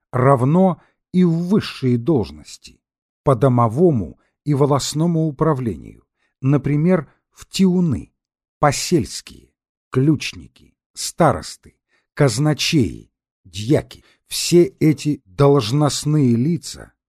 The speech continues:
назывались большими людьми, в отличие от простых холопий, меньших людей. Название гриди, гридьба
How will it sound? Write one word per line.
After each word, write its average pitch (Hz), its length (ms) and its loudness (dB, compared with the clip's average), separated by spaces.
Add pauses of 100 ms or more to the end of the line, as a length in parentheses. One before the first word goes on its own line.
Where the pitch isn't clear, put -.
(100)
назывались 135 880 0
большими 127 760 0
людьми, 87 560 -8 (380)
в 107 160 -2
отличие 156 920 0
от - 240 -6
простых - 760 -2
холопий, 127 760 -4 (320)
меньших 147 640 -2
людей. 90 400 -16 (640)
Название 131 1040 0 (260)
гриди, 101 840 -4 (380)
гридьба 104 920 -2